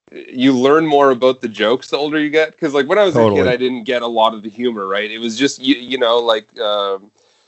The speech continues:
Speaker 1: the, the dentist was funny because he was yelling. It wasn't because he was, like,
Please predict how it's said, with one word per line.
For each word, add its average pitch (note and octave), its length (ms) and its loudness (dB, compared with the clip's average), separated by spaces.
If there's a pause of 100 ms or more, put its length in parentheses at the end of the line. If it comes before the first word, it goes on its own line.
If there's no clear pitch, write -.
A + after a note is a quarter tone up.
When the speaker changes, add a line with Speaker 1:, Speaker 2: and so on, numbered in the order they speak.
(220)
Speaker 1:
the, B2 140 0
the C3 200 -2
dentist C#3 480 0
was C3 220 0
funny B2+ 300 0
because B2 300 -4
he A#2+ 60 -4
was A2 160 -6
yelling. G#2+ 360 -2
It A2 100 -8
wasn't A#2 320 -2
because A#2 220 -4
he A2 80 -10
was, G#2 200 -12
like, A2+ 220 -2